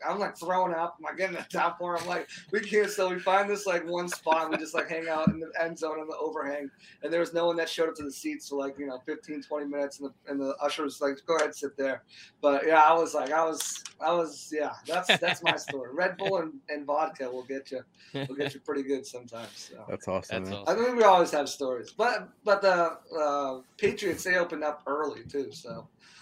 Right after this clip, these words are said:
Speaker 1: um,
Speaker 3: Yeah.
Speaker 1: they are another one, like, four hours early before the game. So
Speaker 3: You
Speaker 1: I was
Speaker 3: gotta,
Speaker 1: just
Speaker 3: you gotta
Speaker 1: pounding
Speaker 3: drink
Speaker 1: road sodies and everything.
Speaker 3: You gotta drink hard liquor up there to keep yourself warm. I
Speaker 1: Oh yeah, it
Speaker 3: understand.
Speaker 1: was freezing, and it was
Speaker 3: <laughs> Yeah.
Speaker 1: raining. It was freezing and raining. It was
Speaker 3: Yeah.
Speaker 1: terrible.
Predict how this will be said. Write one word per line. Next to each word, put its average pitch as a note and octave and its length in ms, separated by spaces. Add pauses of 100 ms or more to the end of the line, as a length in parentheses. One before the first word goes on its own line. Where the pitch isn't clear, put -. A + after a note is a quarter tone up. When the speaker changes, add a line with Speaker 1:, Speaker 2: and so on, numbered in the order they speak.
(140)
Speaker 1:
um, C3 80
Speaker 3:
Yeah. A#2 200 (300)
Speaker 1:
they D3+ 120
are D#3 140 (160)
another C#3+ 240
one, B2 140
like, A#2+ 180
four C3+ 240
hours B2+ 280
early B2+ 220
before B2+ 280
the A#2+ 80
game. A#2 300
So - 140
Speaker 3:
You A#2+ 60
Speaker 1:
I - 40
was E3+ 60
Speaker 3:
gotta, D3+ 140
Speaker 1:
just C#3 80
Speaker 3:
you D#3 80
gotta D#3+ 180
Speaker 1:
pounding C3 120
Speaker 3:
drink C3 180
Speaker 1:
road D#3+ 200
sodies D3+ 540
and C3+ 80
everything. C#3 380 (240)
Speaker 3:
You D3+ 120
gotta D3+ 220
drink C3+ 220
hard C3+ 240
liquor C3 260
up G#2+ 100
there A2+ 140
to G2+ 60
keep - 200
yourself - 300
warm. A2 260 (220)
I D3 60
Speaker 1:
Oh E3 200
yeah, D3 180
it A#2 40
Speaker 3:
understand. A2 100
Speaker 1:
was - 100
freezing, C#3+ 520
and F3+ 100
it G#3 40
was G3 160
Speaker 3:
<laughs> E3+ 40
Yeah. F#3+ 80
Speaker 1:
raining. G#3 260
It B2+ 100
was C3+ 160
freezing G#3+ 440
and F3+ 140
raining. F3 260
It B2+ 60
was C3 80
Speaker 3:
Yeah. C#3 240
Speaker 1:
terrible. D#3+ 540